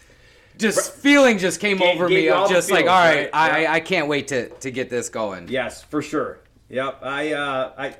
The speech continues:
Speaker 2: I couldn't agree more. It's just good that baseball's back, and the weather is, even though it's been crazy, it's still turning, you know what I mean? And it, it feels good. It's, um,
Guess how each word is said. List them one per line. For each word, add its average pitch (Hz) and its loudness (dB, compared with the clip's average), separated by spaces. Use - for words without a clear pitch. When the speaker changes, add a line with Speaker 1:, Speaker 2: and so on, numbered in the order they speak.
Speaker 2:
I - -16
couldn't 147 -6
agree 135 -6
more. 123 -4
It's 127 -8
just 160 -14
good 160 -2
that 131 -6
baseball's 131 -8
back, 127 -8
and 110 -10
the 151 -6
weather 202 0
is, 160 -4
even 151 -4
though 156 -4
it's 151 -6
been 147 -8
crazy, 147 -4
it's 131 -12
still 160 -2
turning, 147 -8
you 135 -10
know 147 -8
what 143 -8
I 143 -8
mean? 143 -8
And 131 -8
it, 123 -4
it 120 -10
feels 160 0
good. 143 -4
It's, - -14
um, 113 -8